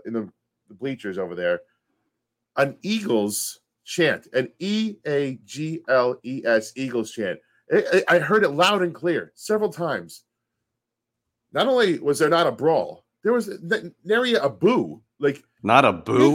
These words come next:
Speaker 1: Yankee fans, yeah, Yankee fans, show some fucking pride. Like, you let the, the goddamn Eagles fans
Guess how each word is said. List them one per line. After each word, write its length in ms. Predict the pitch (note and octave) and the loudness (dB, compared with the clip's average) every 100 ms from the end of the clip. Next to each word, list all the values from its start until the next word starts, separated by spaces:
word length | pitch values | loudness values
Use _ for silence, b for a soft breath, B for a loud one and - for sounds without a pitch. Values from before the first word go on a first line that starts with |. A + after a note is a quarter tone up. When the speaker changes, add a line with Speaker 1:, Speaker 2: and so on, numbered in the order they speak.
| D3+ | 2
Speaker 1:
Yankee 60 | - C#3+ | -2 -2
fans, 380 | G2+ F#2 - - | -2 -8 -10 -6
yeah, 160 | F3+ C4 - | -2 -2 -2
Yankee 320 | G3 D4+ A#3 | -6 -6 -4
fans, 300 | E3+ - - _ _ _ _ _ | -8 -8 -14 _ _ _ _ _
show 380 | - C4 G#4+ | -6 0 2
some 260 | G4 B3 E3+ | 0 -4 -12
fucking 500 | - - C4+ - B2 | -16 -20 -14 -10 -10
pride. 440 | - A3 A#3 A#2+ | -6 -6 0 0
Like, 200 | C3+ C#3 - _ | 0 -2 -8 _
you 180 | F#3+ D#4 | -2 0
let 180 | F#4+ A#3+ | -2 -6
the, 100 | F3 | -8
the 160 | D#3+ | -8
goddamn 380 | E3+ F3+ E3+ E3 | -6 -4 -4 -4
Eagles 300 | B3 G#3+ E3+ | -6 -6 -8
fans 440 | C3 A2+ A2 A2+ | -6 -6 -6 -8